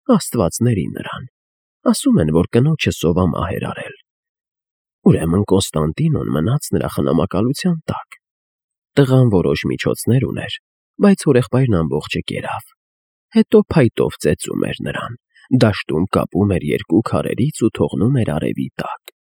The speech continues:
Մեղուներն անգամ աչքերն էին խայթում։ Եվ այդպես մի օր Կոնստանտինոն տնից փախավ։ Տասնվեց տարեկան էր։ Երեք տարի չկար, ասում էր, որ հանքերում է աշխատել։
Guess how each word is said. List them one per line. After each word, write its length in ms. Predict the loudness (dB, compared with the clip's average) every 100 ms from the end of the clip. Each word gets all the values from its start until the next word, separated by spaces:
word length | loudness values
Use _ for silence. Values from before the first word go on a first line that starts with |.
| _ _ _ _ 2
Մեղուներն 600 | 4 4 4 4 4 2
անգամ 320 | 2 0 0
աչքերն 480 | 0 0 0 0 0
էին 240 | -4 -8
խայթում։ 480 | -6 -6 -6 -14 -16 _ _ _ _ _ _ _ _ _ _
Եվ 120 | 4 6
այդպես 340 | 4 2 0
մի 160 | 0 0
օր 180 | 0 0
Կոնստանտինոն 760 | -2 0 -2 -2 -2 -2 -2 0
տնից 320 | 0 0 -4
փախավ։ 580 | -8 -12 -10 -12 -14 -16 _ _ _ _ _ _ _
Տասնվեց 500 | -2 -2 -2 -4 -6 -6
տարեկան 580 | -2 -2 -2 -4 -10 -12
էր։ 160 | -16 -18 _ _ _ _ _ _
Երեք 280 | 4 4 2
տարի 240 | -2 -4 -4
չկար, 440 | -6 -4 -2 -2 -4 -6
ասում 380 | -6 -6 -6 -6
էր, 140 | -6 -10 _ 0
որ 140 | 2 2
հանքերում 540 | 0 0 0 0 -2
է 60 | -6
աշխատել։ 560 | -6 -8 -10 -10 -14